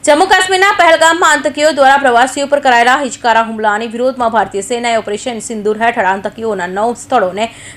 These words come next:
નેસ્ત નાબૂદ કરી દેતા દેશભરમાં ખુશીનો માહોલ જોવા મળ્યો છે.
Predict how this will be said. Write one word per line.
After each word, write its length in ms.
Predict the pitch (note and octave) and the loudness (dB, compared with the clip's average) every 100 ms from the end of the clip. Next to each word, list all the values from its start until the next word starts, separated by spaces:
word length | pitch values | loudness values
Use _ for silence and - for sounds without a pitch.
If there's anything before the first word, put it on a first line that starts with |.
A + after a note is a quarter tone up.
| - | -2
નેસ્ત 240 | C4+ C#4 | -2 0
નાબૂદ 320 | C#4 B3 A#3+ | 0 0 -2
કરી 180 | - G#3+ | -4 -6
દેતા 320 | A3 A3 A#3+ | -4 0 0
દેશભરમાં 600 | A3+ A3+ - A#3 G#3 A3 | 0 -4 -4 -2 0 0
ખુશીનો 380 | A3+ A#3+ A3+ G3+ | -2 -6 -6 -4
માહોલ 280 | F#3+ G3 G#3 | -4 -2 -2
જોવા 240 | A3 A#3 | 0 0
મળ્યો 280 | A3+ A3+ A#3 | 0 -2 -4
છે. 180 | A#3 | -2